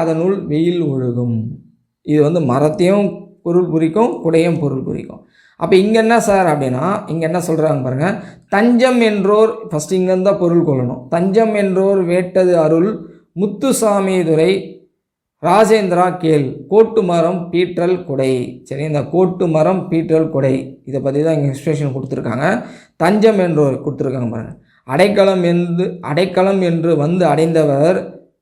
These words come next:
விரும்பியதனை அளிக்கும் மன்னனே. அந்த மன்னன் தான் யாரா இருக்கும்? முத்துசாமி துரை ராஜேந்திராவா இருக்கும். சரிங்களா? நீங்க கேள்ப்பா, கோட்டு மரம் பீற்றல் குடை. அது என்ன கோட்டு மரம் பீற்றல் குடை அப்படின்றது தான் இந்த ஃபர்ஸ்ட் இரண்டு வரிகளில் கொடுத்துருக்காங்க.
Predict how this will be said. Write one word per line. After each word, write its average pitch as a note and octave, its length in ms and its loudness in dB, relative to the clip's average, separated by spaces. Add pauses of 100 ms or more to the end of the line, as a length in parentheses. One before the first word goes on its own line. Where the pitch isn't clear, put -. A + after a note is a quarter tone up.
(160)
விரும்பியதனை G#3+ 840 4
அளிக்கும் F3+ 460 0
மன்னனே. D#3 360 -2 (120)
அந்த C3+ 100 -4 (120)
மன்னன் F3 300 -2
தான் E3 140 4
யாரா E3 260 4
இருக்கும்? B2+ 300 -4 (360)
முத்துசாமி D#3+ 720 -2
துரை D3+ 220 2 (480)
ராஜேந்திராவா C3+ 680 0
இருக்கும். - 280 -12 (180)
சரிங்களா? F#3+ 300 -2 (200)
நீங்க C3 160 -6 (100)
கேள்ப்பா, D#3+ 360 2 (460)
கோட்டு A3+ 260 4 (120)
மரம் F#3 280 -2
பீற்றல் F3 460 -4
குடை. C3+ 220 -2 (240)
அது D#3+ 180 -4
என்ன F#3 240 0
கோட்டு F3+ 320 2
மரம் D3+ 260 2
பீற்றல் C#3+ 320 0
குடை C3+ 140 0 (160)
அப்படின்றது B2 420 -2
தான் G#3 180 2
இந்த C#3 180 -4
ஃபர்ஸ்ட் C#3+ 340 -6
இரண்டு C3 220 -4
வரிகளில் A#2+ 360 -4
கொடுத்துருக்காங்க. - 500 -12